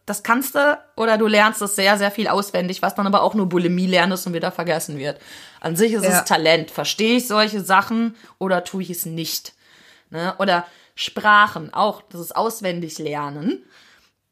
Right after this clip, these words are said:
Speaker 1: Manche haben da noch ein Talent zu, aber alle, die es nur auswendig lernen, die werden auch hinterher die Sprache nicht mehr beherrschen, wie die meisten kein Spanisch oder Französisch mehr können, die es in der Schule hatten.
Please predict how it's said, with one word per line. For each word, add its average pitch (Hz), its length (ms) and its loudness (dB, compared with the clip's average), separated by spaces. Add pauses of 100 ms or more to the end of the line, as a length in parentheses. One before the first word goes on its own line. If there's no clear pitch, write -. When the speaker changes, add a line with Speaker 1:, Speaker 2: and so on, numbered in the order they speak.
(160)
Speaker 1:
Manche 208 380 0
haben 226 180 2
da 240 100 4
noch 220 180 0
ein 226 80 -6
Talent 208 440 0
zu, 330 300 -2
aber - 180 4
alle, 220 180 2
die 220 80 -2
es 208 140 -8
nur 175 120 0
auswendig 254 600 -2
lernen, 294 260 4
die 277 100 -2
werden 196 380 0
auch 185 360 2
hinterher 214 600 2
die 240 160 -6
Sprache 165 400 0
nicht 185 140 -4
mehr 175 120 -2
beherrschen, 196 480 2
wie 170 80 -4
die 185 100 0
meisten 175 420 -4
kein 185 560 -4
Spanisch 202 440 4
oder 208 140 -2
Französisch 247 540 -4
mehr 196 120 0
können, 180 240 -2
die 175 60 -2
es 170 80 -8
in 175 60 -6
der 170 80 -4
Schule 175 340 -2
hatten. 240 340 0